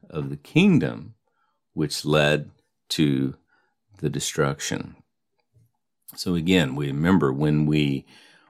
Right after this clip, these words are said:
when we read verses out of the Old Testament, they always have to mean what they originally meant. They cannot be construed to say something else. It always means what it says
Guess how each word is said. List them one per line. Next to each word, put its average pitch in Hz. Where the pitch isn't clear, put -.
when 73
we 69
read 78
verses 87
out 69
of 78
the 87
Old 98
Testament, -
they 82
always 110
have 87
to 92
mean 78
what 76
they 73
originally 73
meant. 78
They 67
cannot 85
be 110
construed 92
to 82
say 73
something 73
else. -
It 87
always 95
means 78
what 78
it -
says 80